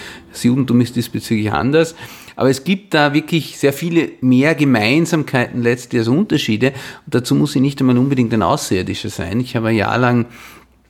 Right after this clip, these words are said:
äh, in der U S A, äh, ein, ein, ein Stipendium gehabt an der University of Minnesota, wo ich sehr viele,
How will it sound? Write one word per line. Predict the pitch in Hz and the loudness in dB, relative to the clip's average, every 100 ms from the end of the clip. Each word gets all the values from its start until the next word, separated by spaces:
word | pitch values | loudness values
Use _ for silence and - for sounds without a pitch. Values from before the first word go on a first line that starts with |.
| _ _ - - | _ _ -18 -4
äh, | 104 104 104 101 | -2 2 2 2
in | 110 | 2
der | 104 | 4
U | 110 | 4
S | 104 - | 4 0
A, | - 90 101 123 135 127 98 101 110 113 110 113 | -4 0 2 2 2 0 -2 -2 2 2 0 -2
äh, | - - - | -6 -12 -6
ein, | 104 95 | -4 -2
ein, | 95 101 101 - | -2 -2 -2 -4
ein | - 107 | -4 -4
Stipendium | - - 95 120 139 127 | -4 -2 0 2 4 2
gehabt | 113 120 - 107 | 2 0 -2 -2
an | |
der | 104 | 0
University | 104 101 117 - | 2 2 0 -2
of | 110 | -2
Minnesota, | 107 107 - 107 135 - | 0 0 0 0 0 0
wo | 110 | 0
ich | 110 | -2
sehr | - 113 | 0 0
viele, | 123 120 113 | 2 2 2